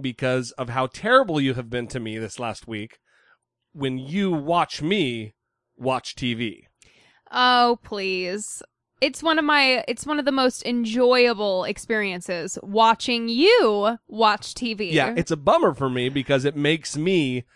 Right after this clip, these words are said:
Speaker 1: self-conscious of what fucking faces I'm making.
Speaker 2: Right. So
Speaker 1: or
Speaker 2: this is
Speaker 1: how
Speaker 2: what,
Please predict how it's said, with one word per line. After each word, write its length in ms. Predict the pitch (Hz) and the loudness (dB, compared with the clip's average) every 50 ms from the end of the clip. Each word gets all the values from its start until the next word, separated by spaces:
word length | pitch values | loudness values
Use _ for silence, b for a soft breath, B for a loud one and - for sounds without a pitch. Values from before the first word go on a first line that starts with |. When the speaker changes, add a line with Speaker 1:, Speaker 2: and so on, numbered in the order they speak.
| _ _ _ _ | _ _ _ _
Speaker 1:
self-conscious 1300 | - - - 180 147 131 - - - - - 233 262 269 269 - - 117 110 147 - - - - - _ _ _ _ _ - - | -14 -6 -4 -2 -2 -2 -4 -10 -12 -6 -2 0 0 0 0 -2 -6 -6 -6 -6 -8 -10 -12 -14 -16 _ _ _ _ _ -4 0
of 480 | 143 139 135 135 135 135 131 123 117 _ _ _ _ _ _ _ | 0 2 2 2 0 -2 -4 -8 -14 _ _ _ _ _ _ _
what 200 | - 143 160 170 | -2 -2 -2 -2
fucking 420 | - - - 175 156 - 151 139 131 | -2 -6 -4 -4 -2 -2 -2 -6 -6
faces 600 | - - - 139 135 151 147 - 170 160 147 - - | -8 -8 -2 0 0 0 2 0 -2 -2 -4 -2 0
I'm 240 | 147 147 147 151 151 | 0 2 2 2 2
making. 720 | 147 156 151 143 - 151 147 147 147 147 147 147 143 143 143 - | 2 2 0 0 -2 -4 -4 -2 -2 -2 -2 -2 -2 -4 -6 -4
Speaker 2:
Right. 300 | - 247 240 214 196 - | 0 2 4 4 4 4
So 80 | 135 143 | 4 4
Speaker 1:
or 20 | |
Speaker 2:
this 160 | - 427 415 | 4 4 4
is 60 | 156 - | 4 6
Speaker 1:
how 100 | - 151 | 6 6
Speaker 2:
what, 260 | - 277 262 226 | 6 6 6 4